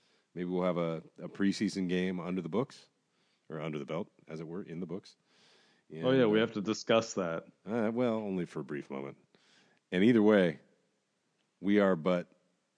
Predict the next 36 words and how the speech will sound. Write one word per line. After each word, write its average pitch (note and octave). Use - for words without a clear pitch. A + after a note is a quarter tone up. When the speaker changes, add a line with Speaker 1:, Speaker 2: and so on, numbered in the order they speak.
Speaker 1:
a F#2
month F#2+
and F#2
a F#2
week. F2+
Five G2
weeks, F2+
my D2+
friend. D2+
Five F2+
weeks. F2
My F#2+
son G#2
will G2+
be F#2
attending F#2
his E2+
first G2
game F#2+
in F2+
Cleveland. G2
In F#2+
Speaker 2:
That's E2
Speaker 1:
Cleveland. F2
Speaker 2:
awesome. -
Speaker 1:
He's F2
been G2
to F#2
a E2+
Browns E2
game. D2
A E2
rousing D#2
victory D2
in C#2+
Denver. D2